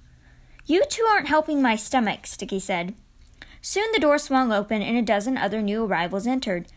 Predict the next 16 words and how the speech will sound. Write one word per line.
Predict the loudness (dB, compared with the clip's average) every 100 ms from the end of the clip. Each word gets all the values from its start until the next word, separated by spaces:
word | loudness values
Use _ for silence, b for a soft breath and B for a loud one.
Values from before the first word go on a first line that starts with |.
| b
escorted | -4 0 2 2 2
by | 0
several | 2 0 2 0
executives | 0 -2 -2 -2 -2 -6 b b b
and | -2
a |
pair | 0 0 0
of | 2
men | 0 0 -2 0
wearing | 0 -2
fine | -2 -2 0 -2
suits | -2 -4 -4
and | -4 -4
two | -4 -4
watches | -4 -6 -6 -8
apiece. | -6 -6 -6 -8